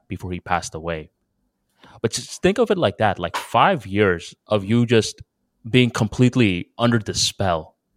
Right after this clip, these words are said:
right? And it's like, you gotta kinda start judging people based off of the con-, content that they consume, because they could have a good heart, but if they're filling their mind with junk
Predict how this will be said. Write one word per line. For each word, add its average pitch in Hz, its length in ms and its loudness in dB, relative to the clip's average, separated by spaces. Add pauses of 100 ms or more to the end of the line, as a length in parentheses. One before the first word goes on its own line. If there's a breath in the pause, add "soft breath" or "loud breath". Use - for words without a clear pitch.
(600)
right? 107 280 2 (500 soft breath)
And 107 60 -2
it's 117 100 0
like, 139 240 4
you 107 140 -6
gotta 185 240 4
kinda 123 420 2 (200)
start - 280 0
judging 101 300 -2
people 107 240 0
based 95 240 0
off 98 160 0
of 98 100 -6
the 85 140 -4
con-, - 200 -14 (180)
content 110 420 -2
that 98 120 -2
they 82 120 -6
consume, 90 480 -2 (480 soft breath)
because 107 340 2 (540)
they 127 120 2
could 202 160 2
have 131 380 0
a 104 60 -6
good - 160 2
heart, 98 320 0 (540 soft breath)
but 110 100 0
if 107 80 -2
they're 135 100 4
filling 143 360 4
their 110 100 6
mind 98 320 0
with 90 180 -4
junk 107 400 -2